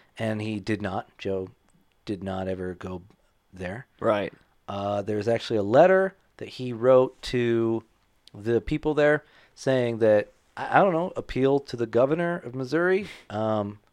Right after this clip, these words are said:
Speaker 1: or maybe it's your fault. Did you piss somebody off? I don't know. I'm not, I'm not going back. There's, everything burned down.
Speaker 2: Yeah.
Speaker 1: So he just abandoned them.
Speaker 2: Nice. Brilliant.
Speaker 1: Yeah, it was perfect. Um, so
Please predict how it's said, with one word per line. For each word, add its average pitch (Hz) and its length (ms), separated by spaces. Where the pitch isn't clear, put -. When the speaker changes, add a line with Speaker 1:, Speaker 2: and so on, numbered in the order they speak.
Speaker 1:
or 101 80
maybe 123 180
it's - 140
your 170 80
fault. 151 360
Did 87 100
you - 60
piss - 200
somebody 143 300
off? 180 320
I 113 100
don't 160 100
know. 127 200
I'm 160 100
not, 156 180
I'm 127 100
not 170 160
going 175 280
back. - 320
There's, 117 320
everything 135 360
burned 160 260
down. 151 220
Speaker 2:
Yeah. 107 240
Speaker 1:
So 147 220
he 165 100
just 147 180
abandoned 78 360
them. - 100
Speaker 2:
Nice. - 460
Brilliant. 107 320
Speaker 1:
Yeah, 240 140
it - 60
was 196 120
perfect. 185 420
Um, 196 460
so 190 540